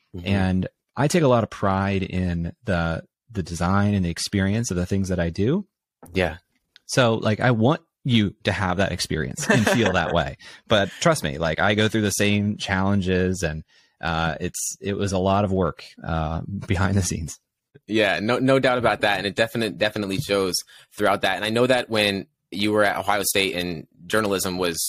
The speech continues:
Speaker 1: was what you were going through, I know that that taught you a lot about deadlines throughout that period. But I know that as being a creator, it's a lot more difficult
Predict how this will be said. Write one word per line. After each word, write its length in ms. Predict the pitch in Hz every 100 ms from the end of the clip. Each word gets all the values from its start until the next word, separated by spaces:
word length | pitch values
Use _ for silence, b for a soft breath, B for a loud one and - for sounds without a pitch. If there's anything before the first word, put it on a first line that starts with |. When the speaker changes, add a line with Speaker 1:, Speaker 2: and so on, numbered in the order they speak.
| - -
Speaker 1:
was 160 | 92 92
what 120 | 92
you 60 | 92
were 60 |
going 260 | 85 98 101
through, 200 | - 90
I 40 |
know 120 | 98 120
that 140 | 110
that 160 | 92 -
taught 160 | 101 90
you 100 | 87
a 40 |
lot 260 | 87 87 98
about 260 | 92 85
deadlines 380 | 87 87 82 82 -
throughout 200 | 82 82
that 160 | 82
period. 380 | - 98 85 80
But 80 | -
I 60 | 95
know 320 | 101 123 127
that 220 | 101 - B B B 104
as 180 | 101
being 240 | 98 123 110
a 60 |
creator, 340 | - 113 104 101
it's 120 | 90
a 40 | 95
lot 200 | 104 113
more 140 | 107
difficult 500 | 107 98 98 98